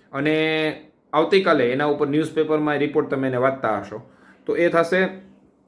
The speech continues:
અ, ભૂતકાળની ભાષામાં લખાશે, કેમ કે ગઈકાલે આ બન્યું, ગઈકાલે આ થયું એવું એની અંદર લખેલું હશે. બરાબર? તો રિપોર્ટની ભાષા ભૂતકાળ એટલા માટે હોય છે.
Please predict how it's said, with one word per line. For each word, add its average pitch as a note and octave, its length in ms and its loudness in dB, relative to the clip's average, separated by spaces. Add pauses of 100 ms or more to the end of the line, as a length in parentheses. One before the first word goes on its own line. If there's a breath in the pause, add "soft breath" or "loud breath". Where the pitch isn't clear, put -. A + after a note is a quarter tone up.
(680)
અ, C3+ 240 -2
ભૂતકાળની D#3 480 2
ભાષામાં B2+ 420 0
લખાશે, A2 360 -6
કેમ B2 180 -12
કે A#2 120 -8
ગઈકાલે C#3 380 0
આ C3 100 4
બન્યું, C3 340 0
ગઈકાલે B2 360 -2
આ A#2 80 -2
થયું A#2 460 -8
એવું B2+ 360 -4 (300)
એની B2+ 140 -6
અંદર A#2 140 0
લખેલું A2+ 420 -4
હશે. - 160 -16 (380)
બરાબર? G3 220 0
તો - 140 -6
રિપોર્ટની C#3 380 -2
ભાષા C3+ 260 2
ભૂતકાળ C3 360 -2
એટલા C#3 220 0
માટે G#2 200 -8
હોય G#2 200 -12
છે. A2+ 100 -20